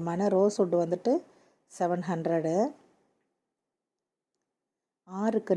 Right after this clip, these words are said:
நாலு இருக்குங்க, ஆறுக்கு நாலு இருக்கு. செவன் ஹண்ட்ரட்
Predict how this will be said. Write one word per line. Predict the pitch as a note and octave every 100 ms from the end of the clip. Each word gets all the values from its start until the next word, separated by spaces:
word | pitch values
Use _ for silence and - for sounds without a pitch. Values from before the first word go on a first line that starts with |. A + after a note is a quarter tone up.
| E3
நாலு | D#3 F3 F3+
இருக்குங்க, | E3+ - E3 D3+ D3 - _ _ _ _ _ _ _
ஆறுக்கு | F3+ F#3+ G3 F#3 D4 C4+
நாலு | D#3+ D#3 D#3+
இருக்கு. | D#3+ D3+ F3 - _ _ _
செவன் | - E3+ E3+ F3
ஹண்ட்ரட் | F3 D#3+ E3+